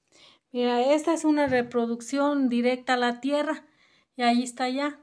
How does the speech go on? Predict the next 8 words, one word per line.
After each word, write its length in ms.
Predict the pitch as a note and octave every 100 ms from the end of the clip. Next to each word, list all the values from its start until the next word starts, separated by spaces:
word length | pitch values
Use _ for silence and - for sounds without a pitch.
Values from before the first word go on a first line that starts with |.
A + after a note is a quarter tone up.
| _
ya 160 | B3+ A#3+
lleva 400 | A#3+ A#3+ A#3+ A#3
dos 240 | A#3+ A#3+
hojitas. 680 | A#3+ - C#4+ - C#4+ - - _ _ _ _ _ _ _ _ _ _ _ _ _ _ _ _ _ _ _ _ _ _ _ _ _ _
Y 180 | B3+ A#3+
aquí 200 | A#3 B3+
tengo 440 | A#3+ C#4 C4+ C4+
esta 500 | C4+ C#4+ C#4 - D#4